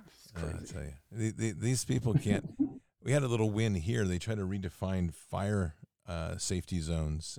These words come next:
Speaker 2: in, in Oregon. And the lunatics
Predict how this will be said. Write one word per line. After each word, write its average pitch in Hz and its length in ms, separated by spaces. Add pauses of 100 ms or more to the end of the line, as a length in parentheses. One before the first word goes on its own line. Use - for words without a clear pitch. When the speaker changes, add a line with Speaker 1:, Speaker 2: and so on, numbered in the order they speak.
Speaker 2:
in, 82 240 (360)
in 95 140
Oregon. 80 400 (1120)
And 95 380 (220)
the 92 280
lunatics 101 680